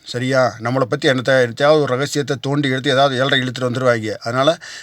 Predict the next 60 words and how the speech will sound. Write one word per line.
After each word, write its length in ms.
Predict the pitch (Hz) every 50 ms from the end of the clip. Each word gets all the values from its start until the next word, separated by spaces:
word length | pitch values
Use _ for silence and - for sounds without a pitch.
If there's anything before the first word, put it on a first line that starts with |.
| - _
அவங்கள 260 | - 123 139 135 131
வெளியில 240 | 117 120 143 165 160
போகாம 340 | 151 110 123 123 123 135 135 127
பார்த்துக்கிறது 400 | 123 123 113 - 117 127 120 127
வேண்டிய 240 | 127 123 117 139 139
உன் 180 | 131 120 120
பொறுப்பு" 380 | 110 123 117 104 120 113 107 107
அப்படின்னு 180 | 110 127 120
சொன்ன 140 | 123 123 120
உடனே 220 | 120 127 139 160 156
கதிர் 280 | - 131 139 147 127
சொல்றாப்புல, 420 | 131 131 123 123 113 127 156 151 151 - _ - - - - _ _ _ _ _ _ _ _ _ _ _ - _ _ 131
"என்னண்ணே 360 | 120 131 131 175 196 202 185
நீங்க 180 | 165 160 156 151
இவங்களுக்கெல்லாம் 540 | 135 131 139 160 165 160 139 160 165 156 123
பயந்துட்டு 120 | 131 139
இருக்கீங்க? 420 | 147 147 131 - 120 123 120 120 123
இவங்க 220 | 123 120 143 143
எல்லாம் 180 | 165 165 190 185
ஒரு 140 | 160 220
ப-, 240 | 160 143 135 127 123
ஒரு 220 | 120 117 113 117 113
ஆளுன்னு 160 | 113 131 147
சொல்லிட்டு 300 | 156 151 135 127 123 104
போட்டு 280 | - 156 156 147 147
தள்ளிட்டு 140 | 127 127 101
போறதுக்கு 220 | 131 131 131 131 117
இல்லாம," 320 | 131 120 123 123 131 131 123 - _ _ _ _ _ _ _ _ _ -
"கதிரே, 220 | 127 131 143 147
நான் 160 | 135 127 120 117
சொல்றேன் 260 | 127 123 143 151 143
மட்டும் 160 | 143 139 127
கேளுப்பா, 380 | 123 135 131 101 123 135 147 156
நான் 180 | 143 131 127
சொல்றேன் 300 | - - - - 147 143
மட்டும் 220 | 135 139 127 131 123
கேளு. 300 | 127 123 117 107 101 - - - - - - _ _ _ _ _ _ _ - - - - - - - _ _ _
நீ 80 | - 123
எதுவும் 220 | 131 127 156 160
பயப்படாத. 340 | 143 139 135 123 139 151 160
அவங்க 200 | 131 131 135 127
ரெண்டு 220 | 131 135 139 147 156
பேரும் 180 | 170 175 185
ஏதாவது 380 | 170 147 139 160 143 135 147 160
வெளியில 40 | 151
போற 220 | 123 139 131 131
மாதிரி 180 | 143 151 131 -
பிளான் 300 | 131 135 143 143 139 139
இருந்துச்சுன்னா, 380 | 139 143 127 - - 151 147
ஏதாவது 380 | 123 120 123 143 156 170 180 160
ஒரு 100 | 143 117
குட்டி 200 | - 143 127 -
கலாட்டம் 240 | 147 143 135 - 135
பண்ணி 200 | 107 135 151 165
அவங்கள 200 | 139 131 127 123
போக 280 | - - 135 139 135
விடாம 120 | 135 139 135
தடுத்துரு. 480 | - 127 127 127 127 127 117 107 107 -
உன்னால 260 | 120 123 131 147 156
ப-, 400 | 151 117 139 139 135 131 131 127